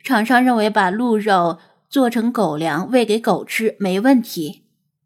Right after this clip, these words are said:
但是没有发现的东西就一定不存在吗？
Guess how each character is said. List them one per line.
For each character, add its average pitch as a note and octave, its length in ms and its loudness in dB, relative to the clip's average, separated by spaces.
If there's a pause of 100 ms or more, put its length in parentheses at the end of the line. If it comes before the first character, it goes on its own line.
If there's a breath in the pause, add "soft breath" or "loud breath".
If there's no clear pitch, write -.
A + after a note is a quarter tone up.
(520)
但 C#4 180 2
是 C4+ 120 2
没 A3 200 0
有 C4+ 160 4
发 G3 220 -2
现 G3+ 160 -4
的 F3+ 100 -2
东 F3+ 220 -4
西 E3 580 -8
就 D4 140 2
一 F#3 160 -2
定 C4 140 2
不 C4 120 -2
存 E3+ 220 -8
在 A#3 240 -4
吗？ - 260 -12